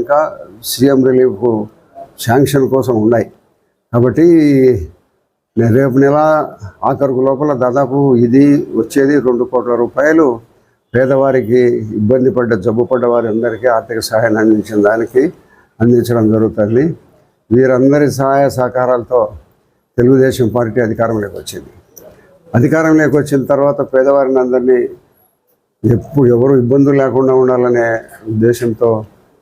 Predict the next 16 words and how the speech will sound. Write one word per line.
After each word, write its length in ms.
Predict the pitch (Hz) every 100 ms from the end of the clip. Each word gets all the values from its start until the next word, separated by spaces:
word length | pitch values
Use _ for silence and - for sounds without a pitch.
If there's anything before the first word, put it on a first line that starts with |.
| _
ఈ 120 | 113
ఆర్థిక 340 | 107 117 113 131
సహాయాన్ని 500 | - 127 123 123 117
గౌరవ 320 | 104 110 113
ముఖ్యమంత్రి 540 | 110 107 - 123 120 117
చంద్రబాబు 420 | 113 110 120 120
నాయుడు 280 | 113 113 107
గారు 120 | 110 101
అందించడం 400 | 113 113 107 107
జరుగుతుంది. 520 | 101 104 107 117 107 104
కాబట్టి 340 | 104 101 135 175 - _ _ _ _ _
మీరందరూ 520 | 107 113 127 135 139 139
కూడా 180 | 143 143 135
గుర్తుపెట్టుకోండమ్మా, 720 | 120 113 135 131 - 127 127 139 135
తెలుగుదేశం 520 | 120 131 131 120 127
పార్టీ 280 | 120 120